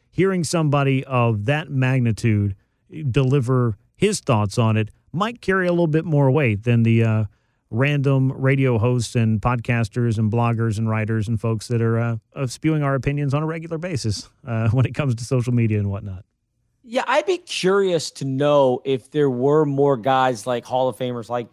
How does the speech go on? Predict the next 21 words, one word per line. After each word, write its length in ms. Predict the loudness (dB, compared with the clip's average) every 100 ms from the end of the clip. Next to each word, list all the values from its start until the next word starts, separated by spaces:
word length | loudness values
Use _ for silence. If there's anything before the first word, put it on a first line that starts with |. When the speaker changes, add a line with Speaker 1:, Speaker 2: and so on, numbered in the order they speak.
| _ _
Speaker 2:
Hank 300 | -8 -6 -4
Aaron, 240 | -4 -4
if 80 | -4
there 80 | -4
were 80 | 0
other 200 | 0 -2
guys, 560 | 0 2 2 2 -2 -6 _ _ _ _
uh, 300 | -2 0 0
in 140 | 0 0
the 100 | 2
Hall 260 | 2 2
of 80 | 0
Fame 440 | -4 -4 -4 -6 -10 _ _ _ -2
that 140 | 0
are 80 | -2
still 280 | 0 2 4
alive 300 | 4 2 2
and 140 | 0
with 220 | 0 0
us 260 | -2 -2 -6 -16 -2
that 300 | 0 0